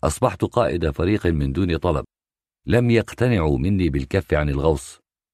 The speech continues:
استأنست بهم، تشجعت أكثر بوجودهم، تركت لهم البحث في الأماكن القريبة. نشطنا جميعًا، الفرد ينشط مع الجماعة. دبت فينا الحماسة،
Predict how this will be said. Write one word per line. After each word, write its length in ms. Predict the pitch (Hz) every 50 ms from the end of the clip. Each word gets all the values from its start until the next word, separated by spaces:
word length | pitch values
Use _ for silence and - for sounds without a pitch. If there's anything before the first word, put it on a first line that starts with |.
| _ _ -
استأنست 540 | 67 - - - - 82 110 117 - - -
بهم، 360 | 78 73 64 62 55 - - _ _ _ _ _ _ _ _ _ -
تشجعت 540 | - 85 - 98 95 78 110 110 92 - -
أكثر 480 | 82 - 90 85 - - 101 92 87 73
بوجودهم، 720 | 65 80 90 92 90 85 98 87 65 62 64 57 53 50 - _ _ _ _ _ _ _ _ _
تركت 320 | - 101 120 127 - -
لهم 320 | 120 110 110 107 104 98 98
البحث 400 | 92 85 71 98 - - - 85
في 120 | 76 -
الأماكن 480 | 85 - - 71 87 92 90 - 82 78
القريبة. 600 | 71 67 - - 82 82 80 69 - - - - - _ _ _ _ _
نشطنا 520 | 69 82 - - 135 131 - - 98 90 76
جميعًا، 460 | 65 73 73 71 67 55 50 52 - - _ _ _ _ _ _ _ -
الفرد 420 | 90 107 - - - 135 127 82
ينشط 500 | 90 92 98 113 120 - - 104 82 -
مع 200 | 87 85 82 76
الجماعة. 540 | 73 69 67 92 92 104 98 71 58 52 - - _ _ _ _ _ _ _ _ _ -
دبت 340 | 139 151 127 151 143 -
فينا 240 | - - 135 120 113
الحماسة، 640 | 95 - - 95 98 87 73 67 - 62 52 -